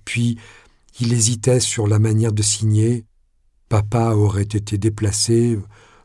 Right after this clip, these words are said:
Monsieur Péricourt ridicule, il mettait ses initiales. Il regarda à nouveau ce soldat épuisé,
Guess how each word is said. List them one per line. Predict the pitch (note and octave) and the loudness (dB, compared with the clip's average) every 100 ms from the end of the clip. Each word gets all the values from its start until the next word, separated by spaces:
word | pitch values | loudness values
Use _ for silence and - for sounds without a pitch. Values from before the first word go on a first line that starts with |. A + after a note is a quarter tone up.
| - | -4
Monsieur | G#2 G#2 - A2+ | 0 0 0 -2
Péricourt | A2 G2+ G2+ G#2 A2+ G#2+ G#2 | 0 -2 -2 -2 0 0 0
ridicule, | A2 G#2 G#2 G#2 G#2 G2+ - - - _ _ _ - | -2 -2 -4 -2 0 0 -4 -16 -20 _ _ _ -4
il | G#2+ | -2
mettait | F#2+ G2 F#2+ | -2 -4 -4
ses | - G2 | -4 -2
initiales. | F2+ F2+ - - D2+ C#2+ C#2+ - _ _ _ _ _ _ _ _ _ _ _ _ _ _ - | -4 -2 -4 -4 -8 -10 -14 -20 _ _ _ _ _ _ _ _ _ _ _ _ _ _ -6
Il | B2 | -2
regarda | A#2 C3+ D3 C#3+ D#3+ | 0 2 4 4 4
à | C#3+ | 2
nouveau | C3 B2 D#3+ | 0 2 0
ce | D#3+ C#3 | 0 -2
soldat | - - B2+ B2+ B2+ | -2 -2 -2 -2 -2
épuisé, | B2+ G#2 C3 B2 A#2 C#3+ D#3 | -2 -4 -4 -2 2 4 4